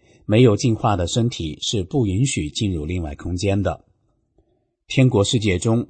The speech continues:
到处都是各种形象的神仙，看到他们就像老朋友的感觉。当我层次不够时，他们看到我也不理我。当我层次提高时，他们就会和我打招呼。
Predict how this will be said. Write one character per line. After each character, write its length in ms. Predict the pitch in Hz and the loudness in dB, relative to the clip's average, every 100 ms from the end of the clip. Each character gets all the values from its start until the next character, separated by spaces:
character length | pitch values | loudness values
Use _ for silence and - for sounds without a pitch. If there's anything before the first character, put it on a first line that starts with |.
| _ | _
到 200 | 139 120 | 2 2
处 240 | - 90 | 0 -6
都 140 | 78 107 | -2 -4
是 240 | - 87 | -2 -4
各 220 | - 143 | 2 2
种 200 | 131 78 | 2 -4
形 240 | 73 80 85 | -8 -8 -6
象 220 | 139 117 | -2 -2
的 80 | 82 | -2
神 260 | - 76 | -8 -10
仙， 320 | 78 107 107 - _ _ _ _ | -8 -4 -2 -4 _ _ _ _
看 180 | - 113 | 0 2
到 140 | 92 | 2
他 160 | 92 107 | 2 0
们 280 | 95 82 - | -2 -4 -4
就 160 | - 95 | -4 -2
像 200 | 107 92 | -2 -2
老 160 | 71 | -4
朋 260 | - 90 120 | -8 -4 0
友 140 | 104 76 | 0 -2
的 80 | |
感 200 | 80 78 73 | -6 -10 -8
觉。 340 | 80 80 78 _ _ _ _ - | -8 -8 -10 _ _ _ _ -2
当 180 | 113 107 | 2 4
我 140 | 95 | 2
层 180 | - 95 | 0 -6
次 180 | - 92 | -4 -6
不 140 | 92 | -2
够 220 | 151 127 | 2 2
时， 400 | - 80 82 - _ _ | 2 -4 -6 -8 _ _
他 140 | - 107 | -4 0
们 140 | 101 | 0
看 180 | 101 131 | 0 2
到 160 | 131 107 | 4 2
我 300 | 76 76 85 | 0 -6 -6
也 160 | 80 | -8
不 180 | - 120 | -4 -4
理 200 | 80 87 | -4 -2
我。 300 | 123 80 - _ _ _ - | 0 0 -4 _ _ _ 0
当 180 | 107 | 2
我 140 | 107 90 | 2 0
层 200 | 90 92 | -2 -4
次 200 | - 107 | -2 -4
提 220 | - 82 | -4 -6
高 220 | 123 135 | 0 0
时， 380 | 147 82 76 - _ _ - | 0 -4 -8 -12 _ _ -4
他 140 | 110 | 0
们 140 | 110 | 0
就 180 | 98 98 | 2 -2
会 160 | 98 85 | -2 -4
和 220 | - 95 | -2 -2
我 140 | 92 | -2
打 180 | 98 73 | -2 -8
招 240 | - 104 113 | -2 -2 0
呼。 280 | 95 76 | -4 -8